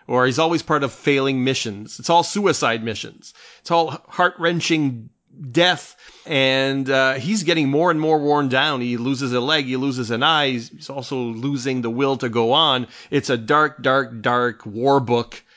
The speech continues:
but with a twisted sense of humor as well. You, you mentioned Captain Fear as a loser, so does that tie in?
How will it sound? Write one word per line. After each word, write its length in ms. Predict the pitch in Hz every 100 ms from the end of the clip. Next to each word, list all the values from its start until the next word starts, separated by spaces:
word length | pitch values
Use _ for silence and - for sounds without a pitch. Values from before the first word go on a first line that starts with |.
| -
but 380 | 120 147 147 -
with 300 | 143 143 -
a 100 | 135
twisted 520 | - 190 185 - 156
sense 340 | - 156 143 -
of 100 | 113
humor 420 | 117 135 123 120
as 140 | 113 107
well. 520 | 117 104 90 - - _ -
You, 160 | 190
you 140 | 196 196
mentioned 240 | 208 214
Captain 240 | 185 165 151
Fear 260 | 233 240
as 120 | 190 135
a 40 |
loser, 440 | 131 131 120 131 131
so 520 | - 135 127 127 131
does 220 | 123 113
that 180 | 127 117
tie 160 | 131 123
in? 320 | 120 120 131